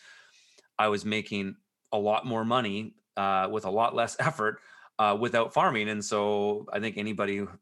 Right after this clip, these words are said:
had their head on straight would go, "Well, you know, why would I keep farming if I can work less, have a family, and do this?" And so basically I started pursuing that. And, um,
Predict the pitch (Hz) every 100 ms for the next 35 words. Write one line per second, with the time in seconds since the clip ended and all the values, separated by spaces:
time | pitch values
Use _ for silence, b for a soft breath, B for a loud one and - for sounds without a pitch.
0 | _ 98 98 95 101 123 131 101 101 107
1 | 107 98 92 101 98 98 98 92 95 101
2 | 98 104 104 - 92 98 104 101 101 104
3 | 113 113 101 98 95 95 98 92 b b
4 | b b _ 98 117 - 104 110 110 -
5 | 98 107 98 - 113 117 104 104 104 98
6 | 95 101 98 139 117 - 101 104 101 98
7 | 104 104 - 104 98 98 98 - 98 113
8 | 107 95 117 117 - B B B B B
9 | _ 107 104 98 98 101 98 92 95 95
10 | 92 92